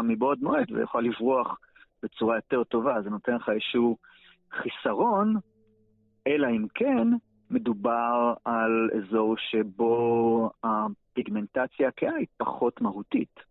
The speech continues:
אמ, ואז זה בהחלט מעניין, ופה זה מחבר אותי לאיזשהו סיפורון קטן, אה, במסגרת הפוסט-דוקטורט שלי שעשיתי בסקוטלנד, חקרתי את הדולפיננים, גם הדולפינים שאני חוקר אותם פה,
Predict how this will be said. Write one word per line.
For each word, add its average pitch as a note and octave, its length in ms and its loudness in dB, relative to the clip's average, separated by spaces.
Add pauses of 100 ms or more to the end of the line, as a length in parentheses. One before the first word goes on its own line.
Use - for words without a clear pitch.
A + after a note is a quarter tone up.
(680)
אמ, G#2+ 760 0 (300)
ואז B2 440 -2 (260)
זה A2+ 140 -6
בהחלט A2+ 420 -2
מעניין, E3 420 0
ופה F3+ 280 -4
זה F#3 100 -6
מחבר C#3+ 320 -2
אותי G#3+ 160 0
לאיזשהו D#3 220 -2 (100)
סיפורון D#3 460 -2
קטן, G#3 500 -2 (580)
אה, A2+ 80 0
במסגרת A2+ 440 0
הפוסט-דוקטורט C#3+ 800 -2
שלי B2+ 260 -2
שעשיתי D#3+ 320 -2
בסקוטלנד, B2+ 840 -2
חקרתי D3 540 -2
את - 120 -2
הדולפיננים, A#2 1160 0 (160)
גם A2+ 160 -6
הדולפינים A#2+ 520 -4
שאני A2+ 200 -4
חוקר G#2+ 260 -4
אותם D#3 360 -2
פה, B3+ 240 0